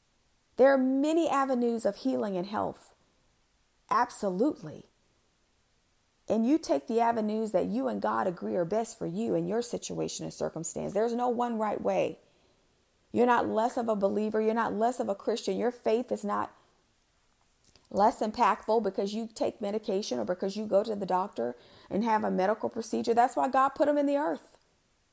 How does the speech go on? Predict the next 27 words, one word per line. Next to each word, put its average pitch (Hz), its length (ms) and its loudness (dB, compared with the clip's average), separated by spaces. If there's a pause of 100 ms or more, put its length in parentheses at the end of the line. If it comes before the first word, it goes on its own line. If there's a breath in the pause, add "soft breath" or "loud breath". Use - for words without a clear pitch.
(1300)
But 180 100 -2
let's 240 260 6
not 285 180 2
exalt 226 420 -2
them 202 200 -4 (480)
out 220 180 4
of 208 280 0 (760)
place, 220 600 0
over 208 260 4
and 190 80 0
above, 175 480 0 (1700)
and 220 160 2
forget 214 400 6
about 175 380 6
altogether 180 880 0 (1080)
our 185 120 2
covenant 202 480 -4
rights. - 580 -6 (1400)
Because 220 260 2
there 233 80 2
are 240 40 0
some 269 280 2
things 233 280 -4
the 208 80 -4
doctor 214 380 -2
can't - 340 -8
do. 233 320 -6